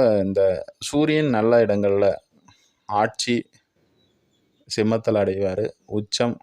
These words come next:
உங்களுடைய ராசியில அமையருவாரு. இங்க சனியினுடைய அமைப்பு குரு வீடுகளிலும் பொதுவாக சுபர் வீடுகள்ல,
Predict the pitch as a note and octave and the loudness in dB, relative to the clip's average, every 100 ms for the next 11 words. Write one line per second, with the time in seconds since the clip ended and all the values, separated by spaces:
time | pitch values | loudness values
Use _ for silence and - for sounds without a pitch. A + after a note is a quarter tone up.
0 | _ - G2+ G2+ G2 G2 F#2+ F#2 F#2+ - | _ -8 -2 0 0 0 -2 -2 -4 -2
1 | G2 G2 F#2 F#2 F#2+ F#2 F#2 F#2 F#2 G#2+ | -2 -2 -2 -6 -10 -10 -8 -8 -2 -2
2 | - _ _ _ - _ _ _ _ _ | -2 _ _ _ -20 _ _ _ _ _
3 | _ _ - A#2 G#2+ G2 F#2 - _ _ | _ _ -4 0 0 0 -6 -12 _ _
4 | _ _ - - A#2+ C3 D#3+ D3+ C#3+ A2+ | _ _ -18 -8 -2 -2 0 0 0 0
5 | G#2+ G2 F2+ - G2 G2+ G2+ - C#3+ G#2+ | 2 2 -2 -6 -6 -6 -6 -2 0 0
6 | G#2 D3+ _ _ _ _ _ _ _ A2 | -2 -6 _ _ _ _ _ _ _ 0
7 | C3+ E3 D3 A#2+ A2 G#2 G2+ G2+ B2 - | 4 6 4 4 4 4 2 2 0 -2
8 | _ _ _ _ _ _ A#2 A#2 C3 C#3+ | _ _ _ _ _ _ 0 2 4 2
9 | C#3 A#2 B2 C3+ B2 A2+ G#2 G2 G2 | 0 -2 2 2 2 2 2 2 2